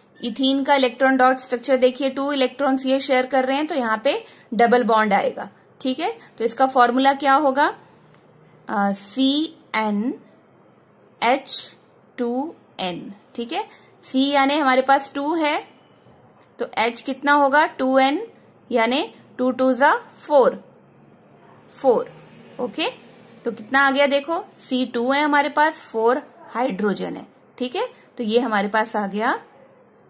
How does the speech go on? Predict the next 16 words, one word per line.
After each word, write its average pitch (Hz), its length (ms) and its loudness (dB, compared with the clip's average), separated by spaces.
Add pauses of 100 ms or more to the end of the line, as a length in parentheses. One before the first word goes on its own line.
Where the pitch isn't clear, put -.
(140)
ethene, 220 580 -4 (1300)
डबल 226 320 0
बॉन्ड 208 280 -2
होता 208 240 -6
है 240 200 -2 (200)
कार्बन 202 360 -4
एटम्स 202 380 -6
के 302 160 -6 (440)
बीच 202 340 -4
में, - 160 -12 (300)
ठीक 285 180 -6
है। 480 100 -4 (440)
तो 247 80 -4
इस 330 240 -4
हिसाब 330 400 0
से 339 280 -8